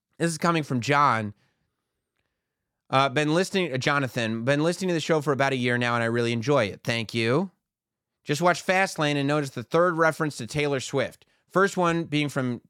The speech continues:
Kayla Braxton. Fine with that. Second from Wade Barrett. Third from press conference with Io Sky, asking if she'd wrestle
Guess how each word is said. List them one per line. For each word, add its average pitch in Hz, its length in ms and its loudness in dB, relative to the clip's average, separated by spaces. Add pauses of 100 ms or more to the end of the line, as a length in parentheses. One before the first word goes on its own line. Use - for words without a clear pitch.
Kayla 156 300 0
Braxton. 123 680 -2
Fine 127 320 -2
with 120 120 -4
that. 104 300 -2 (380)
Second 170 400 -2
from 147 160 -2
Wade 139 240 0
Barrett. 117 440 0 (800)
Third 165 520 2 (340)
from 135 220 -4
press 139 260 -2
conference 110 440 -4
with 104 120 -8
Io 107 180 -4
Sky, 101 440 -6 (260)
asking 117 260 -4
if 110 80 -6
she'd 113 120 -8
wrestle 104 480 -6